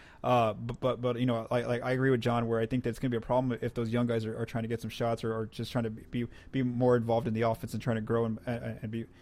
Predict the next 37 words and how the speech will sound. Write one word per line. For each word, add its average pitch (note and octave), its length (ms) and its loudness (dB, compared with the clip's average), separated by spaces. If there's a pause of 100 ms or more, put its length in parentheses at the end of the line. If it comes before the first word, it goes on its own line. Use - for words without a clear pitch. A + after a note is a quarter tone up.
(200)
and A#2 220 -8
grow B2 160 4
their A2 120 0
game, A#2+ 320 2
and A2+ 220 -2
they A2+ 80 -4
can't A2+ 260 -2
'cause A2 120 -4
Patty's, A2 340 -4
you G#2+ 60 -8
know, G#2 60 -8
just, A2+ 220 -10
uh, A2+ 180 -6
taking A2+ 220 -6
a A2 60 -4
bunch A2 200 -8
of G#2 60 -12
shots A2 300 -6
here, G#2+ 160 -6
fifteen, A2 300 -6
sixteen A2+ 280 -8
shots G#2+ 260 -8
a G#2 40 -8
night. G#2+ 220 -8 (260)
So C#3+ 140 0
we'll, C#3+ 100 0
we'll C#3 120 2
see D3 140 2
how C3 120 6
that, B2 100 0
how A#2 140 0
that A2+ 160 -4
system A2+ 400 -6
works A2 200 -10
out A2 160 -4
for A2 240 -6
them. A2 200 -10